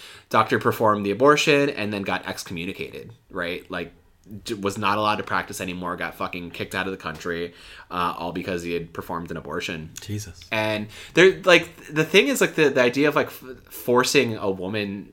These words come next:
Speaker 1: to have a child, right? Like, there's so many complications that could arise with that, right? Like, things happen during childbirth. Like, there,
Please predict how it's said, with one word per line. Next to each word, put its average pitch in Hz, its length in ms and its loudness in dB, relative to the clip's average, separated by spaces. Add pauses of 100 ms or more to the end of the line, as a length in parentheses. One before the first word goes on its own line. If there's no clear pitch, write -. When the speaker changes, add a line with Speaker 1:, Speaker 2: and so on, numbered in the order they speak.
(100)
Speaker 1:
to 120 180 -2
have 98 340 4
a 90 200 -2
child, 90 640 -2
right? 85 400 -4 (440)
Like, 110 220 0
there's 120 220 4
so 131 100 4
many 131 140 4
complications 117 720 0
that 90 160 -6
could 98 100 -6
arise 82 380 -2
with - 100 -18
that, - 220 -10
right? 76 180 -8
Like, 80 140 -12
things 92 200 -8
happen 87 320 -4
during 82 260 -6
childbirth. 82 680 -6
Like, 73 200 -10
there, 87 240 -6